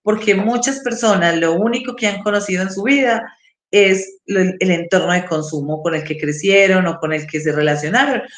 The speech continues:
o con el que se sintieron también aceptados. Pero eso es un proceso individual que no ocurre en todos los pacientes, porque hay personas que simplemente han aprendido a lidiar o luchar contra su adicción solos, porque no tienen amigos de consumo,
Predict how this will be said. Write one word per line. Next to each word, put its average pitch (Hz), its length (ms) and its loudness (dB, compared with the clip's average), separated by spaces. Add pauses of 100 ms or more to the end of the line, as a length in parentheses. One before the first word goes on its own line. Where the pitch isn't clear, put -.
(180)
o 233 300 6
con 202 100 0
el 185 140 0
que 180 100 -10
se 160 140 -2
sintieron 151 600 0
también 151 280 0
aceptados. 139 760 -2 (320)
Pero 277 480 4
eso 226 560 2
es 196 160 0
un 196 80 -4
proceso 202 320 -4
individual 170 880 2
que 165 140 -6
no 156 160 -6
ocurre 165 260 -2
en 165 160 -6
todos 160 180 4
los 151 200 -2
pacientes, 170 680 -6 (320)
porque 233 480 0
hay 196 140 2
personas 208 500 0
que 185 80 -4
simplemente 180 800 -2
han 180 180 2
aprendido 165 560 0
a 160 160 2 (260)
lidiar 165 600 2 (300)
o 185 160 0
luchar 175 640 0
contra 170 260 -4
su 165 80 -4
adicción 160 480 0
solos, - 540 -2
porque 185 260 -6
no 151 160 -4
tienen 160 240 -2
amigos 147 320 -2
de 143 100 -8
consumo, 240 580 0